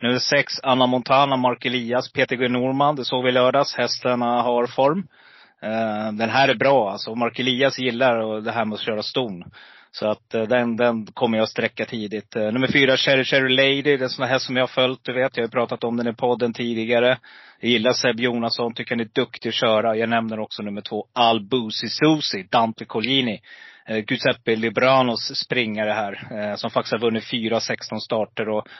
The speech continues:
rycker dojorna på den här också. Så att, nej, jag håller med dig. Det här är ett jätteöppet lopp och lycka till den som kan spika här och går, gå vinnande ur det. Det kommer inte jag göra i alla fall, utan jag kommer att leta. En häst som jag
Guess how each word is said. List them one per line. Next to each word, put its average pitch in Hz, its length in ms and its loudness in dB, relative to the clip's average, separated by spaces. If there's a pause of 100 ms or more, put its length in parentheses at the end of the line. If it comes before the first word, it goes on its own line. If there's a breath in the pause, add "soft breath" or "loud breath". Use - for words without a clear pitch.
rycker 135 580 2 (320 loud breath)
dojorna 123 500 2
på 123 120 0
den 113 80 0
här 113 180 2
också. 117 320 -4
Så - 140 -6
att, 110 180 -2
nej, 127 260 4
jag 131 60 4
håller 127 180 4
med 120 120 0
dig. 120 180 4
Det 113 80 -2
här 123 260 4
är 113 300 -2
ett 110 200 -6
jätteöppet 117 880 -2
lopp 113 220 -4
och 117 80 -4
lycka 123 340 -2
till 123 300 -2
den 107 220 -6
som 104 840 -10
kan 107 200 -2
spika 110 440 -4
här 113 220 4
och 101 80 -4
går, 104 240 -2
gå 107 280 -4
vinnande 101 460 -4
ur 101 80 -4
det. 113 220 2 (500 loud breath)
Det 110 200 2
kommer 104 260 0
inte 95 220 -2
jag 110 200 4
göra 95 120 2
i 85 40 -6
alla 90 100 -8
fall, 92 160 -6
utan 95 220 -6
jag 104 200 0
kommer 98 260 -2
att 95 80 -2
leta. 98 400 -2
En 165 220 4
häst 156 200 2
som 151 120 -2
jag 147 160 2